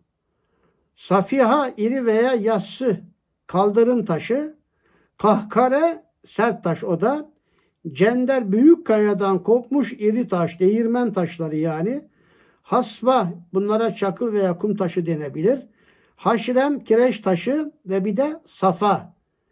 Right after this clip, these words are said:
Yani kayanın böyle, e, farklı bir türüne de safa demişler. Biliyorsunuz Safa Tepesi ile Merve Tepesi,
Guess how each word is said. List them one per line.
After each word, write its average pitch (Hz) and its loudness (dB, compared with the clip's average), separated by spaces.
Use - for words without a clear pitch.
Yani 190 0
kayanın 220 -2
böyle, 220 -2
e, 160 -10
farklı 214 -2
bir 175 2
türüne 180 0
de 285 -4
safa 196 -2
demişler. 196 -2
Biliyorsunuz 208 2
Safa 214 0
Tepesi 180 -2
ile 202 -2
Merve 190 -2
Tepesi, 175 -6